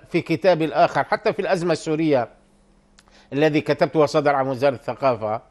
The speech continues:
في مواجهة ثقافة التكفير الإرهابي، من أن خطر داعش ليس خطرا على سوريا، خطر داعش هو خطر على البشرية برمتها،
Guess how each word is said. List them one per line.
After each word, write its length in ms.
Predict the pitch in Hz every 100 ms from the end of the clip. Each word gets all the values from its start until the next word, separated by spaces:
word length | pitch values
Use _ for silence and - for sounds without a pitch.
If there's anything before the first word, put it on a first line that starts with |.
| _ _ _ _
في 80 | 135
مواجهة 340 | 139 143 139
ثقافة 360 | - 135 143 -
التكفير 500 | 139 139 - 143 131
الإرهابي، 720 | 120 127 110 120 107 104 127 _ _ - _ -
من 120 | 147
أن 200 | 214 233
خطر 360 | - 226 226 165
داعش 540 | 143 202 180 165 -
ليس 420 | 127 170 214 -
خطرا 920 | 165 - - 175 - 185 165 165 160 165 _ - - -
على 420 | 98 123 147 135
سوريا، 680 | 135 - 135 127 117 101 90 - _ _ _ _ _ _ _ _ -
خطر 440 | - 240 208 170
داعش 540 | 135 175 190 185 160
هو 200 | 147 147
خطر 440 | 127 - 196 180 139
على 220 | 117 143
البشرية 800 | 135 127 139 147 135 151 147 127 -
برمتها، 1080 | 117 120 120 120 113 117 107 104 87 -